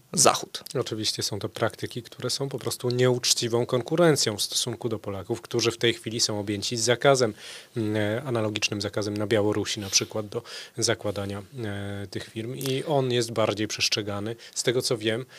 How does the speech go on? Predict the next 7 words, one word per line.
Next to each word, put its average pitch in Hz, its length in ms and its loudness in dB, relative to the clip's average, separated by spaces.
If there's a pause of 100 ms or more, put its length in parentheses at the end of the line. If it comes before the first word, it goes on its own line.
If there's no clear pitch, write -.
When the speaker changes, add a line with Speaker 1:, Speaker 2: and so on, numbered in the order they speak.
(160)
Speaker 2:
również, 117 560 -2
e, 107 400 -4
transportowcy - 640 -6
narzekają 104 600 -6
na 98 220 -8
to, 107 260 -4
że, 117 340 -4